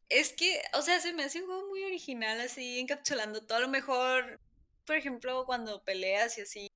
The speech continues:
bueno, no sé, nunca lo he jugado, pero lo que he visto en gameplays, a lo mejor no es como que la cosa mega guau, pero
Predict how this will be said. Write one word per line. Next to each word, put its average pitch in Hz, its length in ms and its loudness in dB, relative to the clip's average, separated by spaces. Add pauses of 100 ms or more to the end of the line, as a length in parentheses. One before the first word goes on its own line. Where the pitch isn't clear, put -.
bueno, 185 240 -6
no 185 120 -4
sé, 190 200 0
nunca 185 240 -4
lo 202 60 2
he 202 60 0
jugado, 226 380 0
pero 208 160 -6
lo 180 120 -10
que 165 160 -8
he 175 40 -4
visto 196 280 -8
en 214 120 -6
gameplays, 269 520 -6
a - 80 -20 (360)
lo 214 60 -10
mejor 208 260 -2
no 208 120 -2
es 226 140 0
como 247 260 -8
que 208 120 -4
la 185 220 -2
cosa 196 260 -6
mega 214 260 -4
guau, 190 420 2
pero 185 600 -4